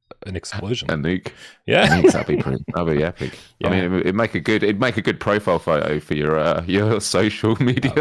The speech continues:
Speaker 1: Oh, nice.
Speaker 2: I don't know how much use it would be after that, though.
Speaker 1: I mean, I, I hope that you would take over my socials if, uh, if a nuclear bomb took me out.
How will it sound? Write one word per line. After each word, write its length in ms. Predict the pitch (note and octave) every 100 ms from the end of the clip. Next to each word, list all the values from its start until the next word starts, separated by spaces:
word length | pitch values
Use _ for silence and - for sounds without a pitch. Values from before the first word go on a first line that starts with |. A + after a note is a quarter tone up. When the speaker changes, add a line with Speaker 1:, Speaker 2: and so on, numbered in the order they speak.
| D#3
Speaker 1:
Oh, 60 |
nice. 500 | F#2+ F2+ - - -
Speaker 2:
I 60 | -
don't 140 | -
know 80 | C#3+
how 120 | B2+
much 280 | C#3 C#3+ -
use 180 | C3+ -
it 60 | B2+
would 200 | B2 C3+
be 120 | A#2+
after 400 | B2+ C#3 - A2+
that, 180 | G2 E2+
though. 880 | F#2 B2+ C3 - - G#3+ F3 -
Speaker 1:
I 40 | C3+
mean, 180 | C#3 D#3+
I, 240 | B2 C#3 C#3
I 40 |
hope 220 | C3 C#3+ A#2
that 60 |
you 120 | G#2+ G2+
would 80 |
take 180 | - G2
over 180 | G#2+ F#2
my 120 | F2
socials 540 | E2+ G2 F2 F2 D#2+ E2
if, 140 | -
uh, 240 | E2 D#2+ E2
if 200 | F#2 F2+
a 20 |
nuclear 380 | F2 F2 E2+ D#2+
bomb 240 | D2+ F3+ -
took 180 | -
me 140 | E2+ E2+
out. 240 | F2+ G2